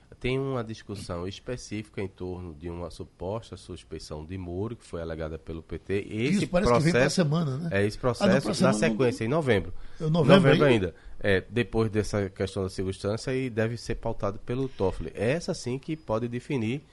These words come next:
Speaker 1: se sai ou não sai. Tanto é que é por isso que ele tá se recusando a, é, sair da cadeia por, pelas vias normais, a P F e, e, e a justiça lá local disse: ó, você já cumpriu aqui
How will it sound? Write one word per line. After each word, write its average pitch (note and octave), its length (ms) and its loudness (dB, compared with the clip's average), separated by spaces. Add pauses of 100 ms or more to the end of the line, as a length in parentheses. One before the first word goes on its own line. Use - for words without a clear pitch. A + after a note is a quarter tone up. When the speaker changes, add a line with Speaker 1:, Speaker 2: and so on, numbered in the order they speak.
(300)
Speaker 1:
se G2+ 180 -8
sai G2+ 280 2
ou A2 60 2
não G2 100 -2
sai. F#2+ 320 0 (160)
Tanto F#3+ 220 -4
é F3 80 2
que E3+ 140 -4
é - 20 -2
por D#3+ 160 -6
isso D#3 160 -2
que - 80 -6
ele D3 80 -6
tá D3 160 -2
se C#3+ 140 0
recusando A2+ 720 0
a, F2+ 460 -2 (500)
é, F2+ 260 -2
sair F#2 320 2
da F#2 140 0
cadeia F2 720 -2 (520)
por, E2+ 380 -8
pelas G2 300 0
vias G#2+ 180 -2
normais, F#2 420 0
a F2 60 -2
P - 200 -6
F G2+ 360 -2
e, F2+ 40 -4 (600)
e, C#2+ 60 -12
e F2 40 -4
a F2+ 60 -2
justiça F#2 380 -10
lá F2 100 -4
local F#2+ 380 -4
disse: F#2 200 -10
ó, A#2 140 -2
você - 160 -8
já G#2+ 140 -4
cumpriu A2 360 -6
aqui G2+ 400 -6